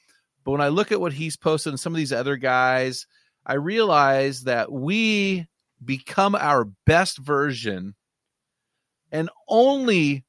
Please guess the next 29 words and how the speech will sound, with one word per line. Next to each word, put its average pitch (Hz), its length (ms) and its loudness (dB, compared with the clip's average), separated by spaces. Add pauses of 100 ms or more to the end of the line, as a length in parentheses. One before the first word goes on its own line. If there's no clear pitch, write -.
those 135 440 4
guys 123 720 0 (600)
who 160 200 2
do 151 260 0
this 135 240 2
become 208 380 -4
their 151 140 2
best 117 260 0
version. 120 320 -4
And 135 180 -6
it's 135 160 -4
this, 175 340 -4 (300)
making 170 720 0
decisions 143 1120 0 (420)
against 151 760 -2 (180)
yourself. 127 600 -2
It's 143 180 -8
really 190 440 4
easy 165 500 -2
to 135 160 -6
live 139 260 2
in 147 100 0
our 120 220 -2
soft, 156 640 2 (420)
comfortable 143 800 -2 (280)
home, 170 760 2 (240)
air 156 180 2
conditioning, 151 800 -4 (220)
couch, 165 580 2